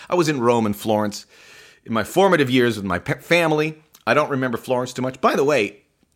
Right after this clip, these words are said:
zipped around Tuscany as best I could. Visits to Siena. Siena was always my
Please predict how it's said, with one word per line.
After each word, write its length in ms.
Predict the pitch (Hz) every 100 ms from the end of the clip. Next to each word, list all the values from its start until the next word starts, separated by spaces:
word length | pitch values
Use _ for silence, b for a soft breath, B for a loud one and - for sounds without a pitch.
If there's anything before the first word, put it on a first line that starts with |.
| _ _ _ 113
zipped 360 | 110 147 -
around 440 | 165 156 143 135 123
Tuscany 520 | - 135 - 131 117
as 100 | 104
best 260 | 98 104 -
I 80 | 101
could. 260 | 151 139
Visits 320 | 120 131 -
to 100 | -
Siena. 540 | 120 - 107 120 139 143
Siena 420 | - 120 123 135
was 220 | 120 110
always 240 | 117 113 110
my 220 | 110 95